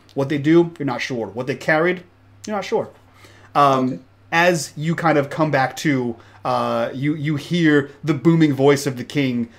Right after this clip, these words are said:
Speaker 1: uh, reminds you of the time you walked through the echoing halls of the Coral Palace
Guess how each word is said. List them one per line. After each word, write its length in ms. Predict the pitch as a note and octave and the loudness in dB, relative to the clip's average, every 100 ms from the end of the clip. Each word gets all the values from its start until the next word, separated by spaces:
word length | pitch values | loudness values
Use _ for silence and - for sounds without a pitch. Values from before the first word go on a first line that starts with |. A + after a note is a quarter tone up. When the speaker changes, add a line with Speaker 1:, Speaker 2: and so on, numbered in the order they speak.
| - | -8
Speaker 1:
uh, 260 | B2+ B2 A#2 | -2 0 0
reminds 560 | B2 C3 B2 C#3 C#3 C3 | 0 0 2 2 2 0
you 260 | B2+ A#2 - - | -4 -4 -8 -10
of 400 | - A#2+ A#2 A2+ - B2 | -4 -2 -4 -8 -16 -6
the 320 | C3 A#2+ A#2 | -4 -4 -6
time 360 | - C3+ B2+ | -2 0 0
you 120 | B2+ B2+ | 0 -2
walked 340 | A#2 B2+ - | 0 -2 -2
through 220 | - C#3 | -4 -4
the 200 | B2+ C3 C#3 | -2 -4 -4
echoing 340 | C3 C3+ B2 | -2 -2 -2
halls 400 | A#2 B2 B2 A#2+ | -2 0 0 -2
of 100 | A#2+ | -6
the 60 | A#2 | -8
Coral 400 | - C3 A#2+ A#2 | -6 -4 -4 -6
Palace 580 | - B2+ B2 A2+ - | -4 -4 -4 -6 -8